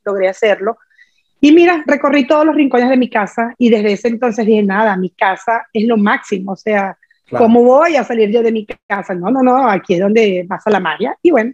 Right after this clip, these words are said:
Speaker 1: hoy en día tenemos, ya hace un año, el seis de agosto del año pasado lancé mi libro Contra Viento y Marea, se trabajó titánicamente, no por mi parte, porque para mí no importaba el día que saliera, pero quería que saliera. Y cuando me dijeron,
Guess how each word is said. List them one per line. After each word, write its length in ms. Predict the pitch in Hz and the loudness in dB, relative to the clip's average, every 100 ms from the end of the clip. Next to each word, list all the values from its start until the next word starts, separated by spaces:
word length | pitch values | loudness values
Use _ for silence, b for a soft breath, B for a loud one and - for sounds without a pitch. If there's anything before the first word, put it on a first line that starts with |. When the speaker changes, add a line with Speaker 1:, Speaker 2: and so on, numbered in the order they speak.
| _ | _
Speaker 1:
hoy 160 | - 190 | 0 0
en 120 | 175 | 0
día 160 | 185 190 | 0 0
tenemos, 380 | 208 185 185 - _ - | 0 -4 -6 -10 _ -2
ya 180 | 196 196 | 0 0
hace 180 | 196 220 | 0 2
un 120 | 226 | 2
año, 320 | 214 208 247 - B - | 4 2 0 -6 B -2
el 220 | 226 226 | 0 0
seis 360 | - 220 220 214 | 0 0 0 0
de 100 | 240 | 0
agosto 580 | 220 247 - - 254 - _ | 2 0 -2 -8 -10 -10 _
del 240 | 196 220 220 | 0 2 2
año 240 | 196 214 | 0 -4
pasado 380 | 226 - 220 226 | -6 -4 -2 0
lancé 340 | 220 202 226 | -2 -2 -2
mi 160 | 202 220 | 0 0
libro 320 | 240 220 226 | 0 0 -2
Contra 300 | 226 202 202 | -6 -4 -2
Viento 360 | 202 196 180 214 | 0 0 -2 -2
y 40 | |
Marea, 440 | 214 226 214 233 226 - | 0 2 2 -2 -6 -8
se 100 | 220 | -6
trabajó 680 | 202 196 196 170 214 208 220 _ _ _ _ 254 226 | -2 -2 -2 -2 -2 -2 -6 _ _ _ _ -4 -2
titánicamente, 880 | 254 240 240 240 226 233 208 214 247 | -2 -2 -2 0 2 2 0 0 0
no 260 | 240 262 262 | 4 4 2
por 200 | 311 269 | 0 2
mi 160 | 311 302 | 2 2
parte, 400 | 294 254 233 240 | 0 -2 -4 -6
porque 260 | 262 254 | -6 -4
para 260 | 220 214 208 | -2 0 0
mí 180 | 220 233 | 0 0
no 60 | |
importaba 520 | 269 262 285 - 269 | 0 -2 -2 -2 -2
el 80 | 269 | -2
día 160 | 262 262 | -4 -4
que 80 | 277 | -6
saliera, 440 | - 254 254 254 285 | -8 -6 -2 0 0
pero 160 | 247 | -2
quería 240 | 254 226 214 | 0 -2 -2
que 120 | 247 | -4
saliera. 340 | 226 208 190 | -6 -2 -2
Y 40 | 208 | -4
cuando 180 | 226 220 | -6 -4
me 100 | 214 | -4
dijeron, 440 | 196 208 233 226 | -2 -2 -2 -4